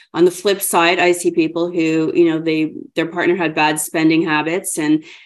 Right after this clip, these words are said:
they weren't able to control it. And they ended up, you know, defaulting on mortgages, or they ended up, because of their spouse, they jointly declared bankruptcy, or, you know, these sorts of things.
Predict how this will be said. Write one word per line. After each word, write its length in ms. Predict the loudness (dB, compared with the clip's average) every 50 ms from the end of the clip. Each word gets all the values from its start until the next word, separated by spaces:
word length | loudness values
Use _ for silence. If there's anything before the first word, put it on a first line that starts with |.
| _ _ -2
they 120 | 0 2
weren't 220 | 2 4 4 4
able 160 | 4 4 2 0
to 80 | -2
control 540 | -4 -4 -6 -6 -6 -4 -2 -2 0 0 0
it. 180 | 0 2 2 2
And 420 | 4 4 4 4 2 0 0 0
they 220 | 0 2 2 4
ended 300 | 2 2 2 0 0 0
up, 240 | -2 -2 -4 -4 -4 -2
you 120 | 0 2
know, 80 | 2 2
defaulting 560 | 0 -4 -6 -6 -6 -6 -6 -4 0 0 2
on 160 | 4 6 4
mortgages, 680 | 4 4 2 0 -2 -2 -6 -4 -4 -2 -2 0 0 0
or 60 | 2
they 180 | 2 2 2 2
ended 200 | 0 -2 -2 -4
up, 200 | -4 -6 -6 -10 _ _ _ _ _ _ _
because 320 | -4 -2 -2 0 -2 0 2
of 140 | 2 2 2
their 120 | 2 2
spouse, 520 | 2 0 -2 0 2 2 4 2 0 2
they 120 | 0 0 0
jointly 440 | 2 0 0 0 2 2 2 0 0
declared 420 | 0 -4 -4 -4 -4 -4 -4 -2
bankruptcy, 720 | -2 0 0 0 0 -2 -6 -6 -6 -4 0 0 2 2
or, 80 | 2 2
you 140 | 2 4 4
know, 100 | 4 2
these 460 | 2 0 2 2 2 2 2 -2 -4
sorts 280 | -2 -4 -4 -4 -6 -12
of 80 | -14 -6
things. 560 | _ -2 2 2 2 2 2 0 -2 -4